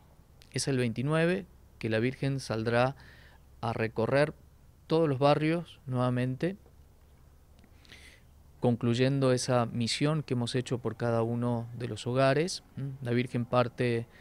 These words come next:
por la mañana y se va deteniendo en una hora, en una hora específica en cada uno de los barrios. ¿Mm? Próximo año nuestra parroquia va a cumplir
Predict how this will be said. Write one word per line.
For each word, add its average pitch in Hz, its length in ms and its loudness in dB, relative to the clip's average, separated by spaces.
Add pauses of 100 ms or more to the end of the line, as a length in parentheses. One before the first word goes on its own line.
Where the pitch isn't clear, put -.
(280)
por 117 120 -12
la 110 140 -2
mañana 156 580 0 (800)
y 107 400 -2 (200)
se - 180 -8
va 123 160 2
deteniendo 131 640 0
en 120 100 0
una 117 200 0
hora, 117 180 -2 (100)
en 120 140 -8
una 120 280 -2
hora 120 240 0
específica 151 880 -2
en 113 140 -6
cada 117 240 0
uno 120 220 0
de 113 40 -2
los 113 120 -4
barrios. 143 580 0 (200)
¿Mm? 147 300 -10
Próximo 139 440 0
año 160 400 2
nuestra 117 300 -4
parroquia 127 340 -2
va 120 80 2
a 123 60 0
cumplir 123 400 -2